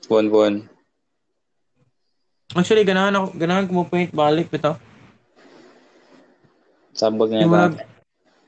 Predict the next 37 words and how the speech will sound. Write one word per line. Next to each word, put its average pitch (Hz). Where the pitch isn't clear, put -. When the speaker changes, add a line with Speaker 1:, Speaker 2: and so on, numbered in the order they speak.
Speaker 2:
lagi. 180
Sa 220
gito 202
na 233
sa 202
ato, 196
atong 190
tambayan 180
sa 175
I 170
T 175
Park 190
ba, 147
no? 170
Speaker 1:
Oo. 104
Speaker 2:
Pwede 185
naman 214
siguro 185
ta 185
na 170
sa, 143
sa 156
lagi, 196
basta 175
magdala 190
lang 185
tag, 160
kuan 151
gyud, 165
kanang 160
newspaper 165
ba? 131
Just 151
in 160
case. 147
Speaker 1:
Oo. 101
Kana. 104